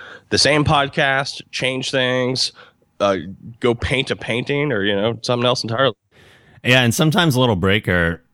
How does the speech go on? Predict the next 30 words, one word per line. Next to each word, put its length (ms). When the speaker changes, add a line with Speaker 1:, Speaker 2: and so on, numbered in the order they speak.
Speaker 2:
or 240
a 40
restructuring 840
is 100
absolutely 400
necessary 580
because 300
people 320
complain 440
all 120
the 80
time, 440
"Why 200
am 120
I 80
not 220
getting 220
more 180
exposure? 520
Why 240
am 200
I 80
not 240
getting 220
more 160
listeners?" 600
And 140
yet 240
they'll 180
never 680